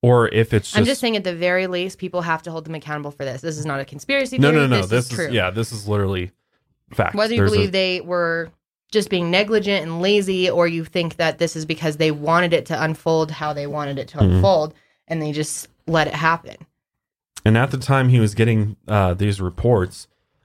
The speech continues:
Speaker 1: uh, George W. Bush was on a month-long vacation at his ranch in Crawford, Texas, and no special security steps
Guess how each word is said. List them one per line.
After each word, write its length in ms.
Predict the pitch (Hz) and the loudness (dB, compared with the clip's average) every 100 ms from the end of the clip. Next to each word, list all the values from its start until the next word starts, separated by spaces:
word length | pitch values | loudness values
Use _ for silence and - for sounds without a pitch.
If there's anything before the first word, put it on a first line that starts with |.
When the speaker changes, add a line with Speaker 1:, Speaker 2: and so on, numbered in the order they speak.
| - | -2
Speaker 1:
uh, 180 | 90 | -2
George 400 | 90 98 110 104 | 0 2 2 2
W. 240 | - 104 101 | 0 0 0
Bush 220 | 101 - | -2 0
was 160 | 95 - - _ - | -2 -4 -14 _ 0
on 240 | 98 98 | 2 2
a 160 | 82 90 | 0 0
month-long 520 | 92 104 117 110 101 | 2 0 2 2 2
vacation 540 | 98 90 - 110 - | 0 -2 -2 0 2
at 120 | 95 90 | 2 2
his 120 | 98 | 0
ranch 320 | 95 95 - | 0 0 0
in 160 | 87 90 | -2 -2
Crawford, 480 | - 95 - 92 | 0 0 0 -6
Texas, 540 | - 104 - 85 - - _ _ _ _ - | -2 -4 -2 -6 -6 -16 _ _ _ _ -2
and 280 | 104 95 - | 0 2 0
no 300 | 95 101 117 | 2 4 4
special 640 | 123 - 117 - 107 104 - | 2 2 0 2 -2 -2 -6
security 460 | - - 113 107 | -10 -2 0 0
steps 480 | - 101 95 - - | 0 0 0 -4 -16